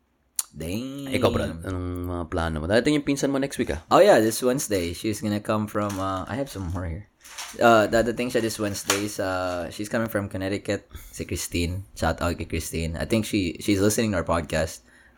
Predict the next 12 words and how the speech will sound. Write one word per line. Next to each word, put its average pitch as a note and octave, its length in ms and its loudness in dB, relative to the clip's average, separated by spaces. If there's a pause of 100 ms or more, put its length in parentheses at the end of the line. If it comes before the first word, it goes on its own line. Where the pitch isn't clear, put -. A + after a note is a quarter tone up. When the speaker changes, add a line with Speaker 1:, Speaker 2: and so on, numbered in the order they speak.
Speaker 1:
um, D#2 540 0 (180)
from E2 160 -2
time E2 160 -2
to D#2 80 -2
time. D2+ 380 -6
Speaker 2:
Swerte G#2 320 4
ni G2+ 80 2
Christine, A2 480 2
no? G2 240 0
Speaker 1:
Oo. D2 300 -6 (180)
Speaker 2:
Dun G2+ 160 0
sa G2 100 8